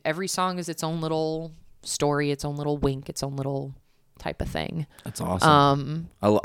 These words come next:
Speaker 2: I didn't, I
Speaker 1: yeah.
Speaker 2: did not know that that's where the name came
Speaker 1: Mm-hmm.
Speaker 2: from or that was the meaning behind it. So that's really
Speaker 1: Yeah.
Speaker 2: cool. And actually, I was under the misconception that that was your name. And the reason that I came up,
Speaker 1: Mm-mm.
Speaker 2: that I thought that, and let me explain, is because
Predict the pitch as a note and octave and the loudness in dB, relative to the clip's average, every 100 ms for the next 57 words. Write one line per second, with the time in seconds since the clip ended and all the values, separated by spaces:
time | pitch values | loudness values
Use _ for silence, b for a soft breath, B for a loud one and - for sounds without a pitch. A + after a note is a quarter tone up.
0 | G2 A2 A#2 F#3+ F#3+ F3+ E3 B2+ B2 G#2+ | 6 8 10 12 12 12 12 12 10 10
1 | A2 A2 A2+ G#2 A2 G2 F2+ F2+ G2 G2+ | 10 10 6 6 6 6 4 6 4 6
2 | - - A2 G#2+ G2+ G2+ F#2+ F#2 G2 F#2+ | 8 10 10 10 10 8 6 4 4 4
3 | F#2 F#2 G2+ G2 - G2 F#4 D4 G3 A2 | 4 2 0 -4 -4 0 4 4 6 4
4 | G#2+ B B B B2+ C3 - C3+ E2+ B2 | 2 B B B 8 8 8 8 10 10
5 | C#3+ C#3+ C3+ G#2+ G#2 - G2+ G#2 G2 G#2 | 10 8 6 6 6 6 4 4 4 4
6 | F#2 F#2+ D#2 F#2+ F2+ F#2 F#2 F2+ F#2 F#2 | 2 2 0 2 2 4 2 0 -2 0
7 | D#2+ - - - b G#2+ A#2 C#3+ D3+ C#3+ | -2 -4 -8 -12 b 8 10 10 8 6
8 | A#2+ G#2 F#2+ B2 A2+ G#2 G2+ G2 - G#2 | 6 6 4 4 6 6 6 4 6 4
9 | - A#2+ C#3 F#2+ F2 - - b b G2 | 8 8 8 4 4 0 -6 b b 4
10 | G#2 G#2 - - D3+ B2 F#2 - b b | 6 6 4 2 4 6 4 0 b b
11 | b b A#2 A#2 C3 A#2 G2+ | b b 8 8 10 8 8